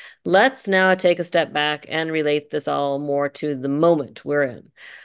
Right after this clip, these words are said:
This new Morningstar report came out, <laughs> amazingly,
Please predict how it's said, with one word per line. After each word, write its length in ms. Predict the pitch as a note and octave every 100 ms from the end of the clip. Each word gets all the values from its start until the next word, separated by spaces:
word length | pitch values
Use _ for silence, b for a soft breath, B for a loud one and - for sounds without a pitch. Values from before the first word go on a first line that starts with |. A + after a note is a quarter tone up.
| B _ _ _
This 260 | A3+ C#4
new 160 | C#4+ D4
Morningstar 440 | A3+ G3 F#3 F#3 D#3+
report 600 | D#3+ - D3+ C#3+ - -
came 300 | - E3+ D3+
out, 360 | C#3 C#3+ - _ _
<laughs> 500 | - - _ _ -
amazingly, 880 | D3+ E3 A3+ D4+ G3 C#3+ F#3+ G3 -